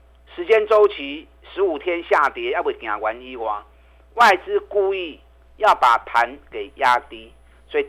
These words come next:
大卖金控股，因为金控股占大盘成分很重，金控股一压低之后，指数就下来了。那指数一下来，投资人看到会怕，自动缴械，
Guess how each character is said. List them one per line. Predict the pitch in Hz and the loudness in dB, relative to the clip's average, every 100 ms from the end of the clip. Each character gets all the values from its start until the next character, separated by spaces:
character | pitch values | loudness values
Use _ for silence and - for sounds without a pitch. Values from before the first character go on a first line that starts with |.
| - | 4
大 | 240 202 | 8 8
卖 | 214 190 | 6 2
金 | - 196 190 | -2 -10 -2
控 | 202 160 127 | 0 0 -4
股， | 196 190 | -16 -12
因 | |
为 | 233 | -12
金 | 214 254 | -12 -8
控 | 254 214 | -6 -6
股 | 135 | -10
占 | 131 190 | -4 -4
大 | 160 175 | 0 0
盘 | 135 135 | 0 -4
成 | 131 135 | -8 -8
分 | 151 | -8
很 | 101 98 - | -10 -20 -14
重， | 135 - _ _ _ _ _ _ _ _ _ _ _ | -14 -14 _ _ _ _ _ _ _ _ _ _ _
金 | 190 | -2
控 | 269 233 | 2 2
股 | 151 170 | 0 -4
一 | 208 | 0
压 | 202 185 | 6 6
低 | 185 175 | 4 -4
之 | 156 170 | -4 2
后， | 170 123 95 - _ _ _ _ | 2 2 -6 -18 _ _ _ _
指 | 131 | -14
数 | 156 165 | -8 -6
就 | 151 | -6
下 | 151 113 | 0 0
来 | 95 87 | 0 -8
了。 | 85 - _ _ _ | -16 -20 _ _ _
那 | 262 | -6
指 | - 170 | -4 -6
数 | 262 214 | -6 -6
一 | 180 | 0
下 | 247 180 | 6 8
来， | 147 143 170 - - | 8 6 0 -12 -4
投 | 156 175 | 0 2
资 | 220 | 2
人 | 190 | 0
看 | 170 185 | 2 2
到 | 175 170 | 6 4
会 | 175 160 | 4 -2
怕， | - 165 113 - _ _ _ _ _ - | 0 -2 -2 -6 _ _ _ _ _ -12
自 | 254 | 0
动 | 240 180 | 2 4
缴 | 135 | 4
械， | 135 208 | 4 2